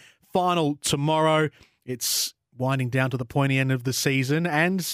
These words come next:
as I said, in the last twenty-four hours, a bit happening in the Sheffield Shield in particular, uh, down in Melbourne, which has just, uh, thrown up a whole range of questions in the space of a couple of hours in, uh, light or in, um,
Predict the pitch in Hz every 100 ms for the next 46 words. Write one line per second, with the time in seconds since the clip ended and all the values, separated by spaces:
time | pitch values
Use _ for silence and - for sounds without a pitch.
0 | - 151 165 - 160 160 151 151 - 160
1 | 151 156 143 139 156 139 165 151 156 156
2 | 139 - - _ _ 180 165 - 180 -
3 | 156 143 - 170 160 147 135 - 175 165
4 | 143 131 - _ _ _ 127 135 135 139
5 | 147 143 135 135 143 147 135 123 123 127
6 | - 131 117 - 131 - - 135 - 147
7 | 139 135 131 151 151 147 156 165 147 139
8 | - 139 127 143 131 127 135 - 143 139
9 | 123 139 123 - - - 139 151 147 135
10 | 139 139 135 127 117 - _ _ - 127
11 | 123 123 123 120 127 131 135 123 120 131
12 | 123 135 127 117 117